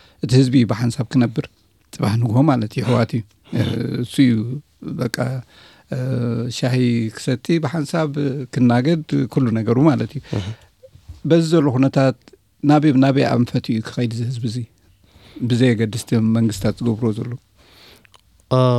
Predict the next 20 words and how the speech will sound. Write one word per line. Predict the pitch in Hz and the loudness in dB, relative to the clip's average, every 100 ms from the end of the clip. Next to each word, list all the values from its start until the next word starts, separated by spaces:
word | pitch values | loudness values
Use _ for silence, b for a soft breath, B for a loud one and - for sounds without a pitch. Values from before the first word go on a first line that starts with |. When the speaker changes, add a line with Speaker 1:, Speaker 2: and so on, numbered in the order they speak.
| 117 - - | -2 -2 0
Speaker 2:
እቲ | 147 165 156 | 2 2 4
ናይ | 147 143 | 4 4
ህዝቢ | 160 151 | 4 4
ንህዝቢ | 170 160 151 165 | 4 2 2 0
ርክብ፣ | 175 170 113 _ _ - | 2 -2 -2 _ _ -2
እ፣ | 120 107 104 95 - - _ _ | 2 2 2 -2 -6 -16 _ _
ህ-፣ | 131 135 - | -6 -4 0
ህዝባዊ | 139 139 156 | 0 2 2
መሰረት | 143 127 131 123 | 0 -2 -2 0
ሃልይዎ | 117 117 113 123 139 131 - | 0 2 2 2 2 0 0
ከም | 139 131 | 2 2
ህዝቢ፣ | 120 117 131 135 135 - | 2 2 2 0 -2 -2
እ፣ | 117 110 104 104 104 | 0 0 0 -2 -4
ክትራኸብ | - - 123 120 143 123 b b b b b b b - | -4 -2 0 0 0 -4 b b b b b b b -2
ናይ | 120 123 | 0 2
ምኽኣል፣ | 127 - 123 110 101 120 | 2 0 0 0 -4 -6
እ፣ | 107 107 101 98 95 - - - 160 _ _ _ _ _ _ _ _ _ _ | -4 -2 -2 -2 -6 -8 -12 -18 -20 _ _ _ _ _ _ _ _ _ _
ኣካይዳ | 123 - 147 139 | -6 0 2 2
እዩ | 117 | 0
እቲ | 101 | -4